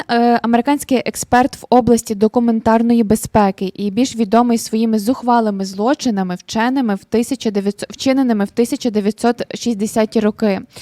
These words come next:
Володіючи особливим талантом і схильністю до шахрайства, він у віці шістнадцять років починає підробляти чеки і переводити їх в готівку по всій країні та за її межами. За п'ять років злочинної діяльності його фальшиві чеки на загальну суму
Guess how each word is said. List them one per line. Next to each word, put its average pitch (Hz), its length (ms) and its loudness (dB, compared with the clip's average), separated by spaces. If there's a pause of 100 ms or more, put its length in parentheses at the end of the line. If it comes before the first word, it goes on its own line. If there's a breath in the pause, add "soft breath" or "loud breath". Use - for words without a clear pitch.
(400 loud breath)
Володіючи 302 560 0
особливим 254 640 -2
талантом 233 500 0
і 220 80 -6
схильністю 233 520 -4
до 220 140 0
шахрайства, 220 760 -2
він 208 320 -2
у 208 100 -4
віці 240 260 -6
шістнадцять 240 500 -6
років 202 280 -4
починає 285 500 -2
підробляти 233 580 -2
чеки 220 500 -4
і 277 160 -6 (280 loud breath)
переводити 233 600 0
їх 208 220 -2
в 196 40 -4
готівку 226 540 -2
по 196 120 -6
всій 233 200 -4
країні 220 500 -2
та 208 200 0
за 202 120 -2
її 208 220 0
межами. 190 540 0 (560 loud breath)
За 285 120 -6
п'ять 330 220 -2
років 294 280 -2
злочинної 247 420 -4
діяльності 226 600 -2
його 208 220 0
фальшиві 214 440 -2
чеки 214 340 -2
на 202 100 0
загальну 208 440 0
суму 214 460 0